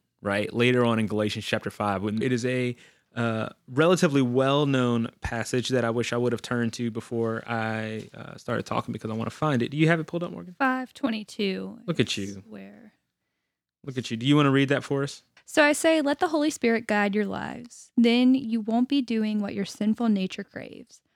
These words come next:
Speaker 2: The sinful nature wants to do evil,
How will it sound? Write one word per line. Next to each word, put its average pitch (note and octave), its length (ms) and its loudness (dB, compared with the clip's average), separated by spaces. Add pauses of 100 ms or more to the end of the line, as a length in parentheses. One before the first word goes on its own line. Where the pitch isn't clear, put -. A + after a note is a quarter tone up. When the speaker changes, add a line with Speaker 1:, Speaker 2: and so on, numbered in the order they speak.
(200)
Speaker 2:
The B3 60 0
sinful C4+ 320 6
nature A#3+ 540 2
wants G#3+ 380 -2
to - 120 -20
do G3+ 280 -6
evil, C4 480 2